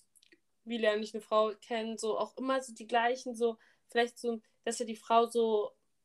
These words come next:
ihr versichert, dass sie einem be-, also ihm was bedeutet. Das sagt er jedes Mal. So, und daran erkenne ich ein Schema.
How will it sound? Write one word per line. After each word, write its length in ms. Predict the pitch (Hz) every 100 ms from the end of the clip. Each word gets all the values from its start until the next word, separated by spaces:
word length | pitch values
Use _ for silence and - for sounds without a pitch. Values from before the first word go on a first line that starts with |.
| _
ihr 140 | 226 233
versichert, 440 | 220 233 247 240
dass 180 | 214 -
sie 140 | 214
einem 260 | 185 202 196
be-, 120 | 190 - _
also 220 | 208 196 202
ihm 260 | 208 208
was 180 | 190 190
bedeutet. 840 | 185 214 240 247 254 262 254 247 -
Das 140 | 233
sagt 200 | 226 214 202
er 60 |
jedes 480 | 202 214 247 233 -
Mal. 480 | 220 226 240 269 349 _ _ _ _ -
So, 180 | 233 226
und 160 | 226 _
daran 520 | 233 247 247 247 247 -
erkenne 300 | 220 - 220
ich 100 | 214
ein 60 | 208
Schema. 600 | - 208 190 185 180